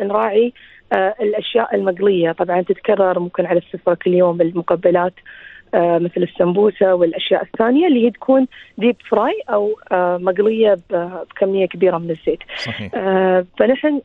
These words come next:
Speaker 1: آه، ممكن نستبدل طريقة الطبخ، نحسنها، نخليها مثل الشوي أو نحن نستخدم القلاية الهوائية،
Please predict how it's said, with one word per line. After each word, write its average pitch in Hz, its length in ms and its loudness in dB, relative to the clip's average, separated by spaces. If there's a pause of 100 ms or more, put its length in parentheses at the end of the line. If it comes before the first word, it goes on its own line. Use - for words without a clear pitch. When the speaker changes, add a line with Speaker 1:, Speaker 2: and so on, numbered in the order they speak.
Speaker 1:
آه، 214 80 2
ممكن 277 460 0 (100)
نستبدل 208 480 -4
طريقة 202 420 -4
الطبخ، - 480 -6 (440)
نحسنها، 220 640 0
نخليها 196 420 2
مثل 180 200 0
الشوي 220 440 4
أو 175 260 0
نحن 185 160 -6
نستخدم 185 500 -2
القلاية 185 420 2
الهوائية، 190 600 2